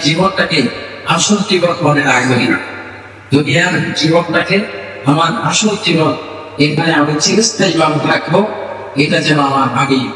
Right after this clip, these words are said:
মনে না করি, বরং আমার সামনে পরকাল এক জগৎ আসতেছে চিরস্থায়ী, সে জগৎ হয়তো শান্তি অথবা অশান্তি, হয়তো জান্নাত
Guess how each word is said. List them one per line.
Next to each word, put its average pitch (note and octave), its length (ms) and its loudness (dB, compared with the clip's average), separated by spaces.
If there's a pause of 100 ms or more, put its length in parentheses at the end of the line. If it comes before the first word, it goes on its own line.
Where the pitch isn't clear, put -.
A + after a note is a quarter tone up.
(380)
মনে D3 200 4
না D3 200 2
করি, D#3+ 300 0 (480)
বরং D3 260 2 (100)
আমার F3+ 300 2
সামনে C#3+ 440 2 (440)
পরকাল D#3 440 2 (540)
এক C#3+ 160 -2 (180)
জগৎ E3+ 420 2
আসতেছে C#3+ 520 0 (460)
চিরস্থায়ী, F3 640 2 (480)
সে D3 260 2
জগৎ C3 420 2 (420)
হয়তো D3 280 0
শান্তি D3+ 480 0 (360)
অথবা C3+ 340 2
অশান্তি, C3+ 580 0 (680)
হয়তো D3+ 320 2
জান্নাত D3 500 0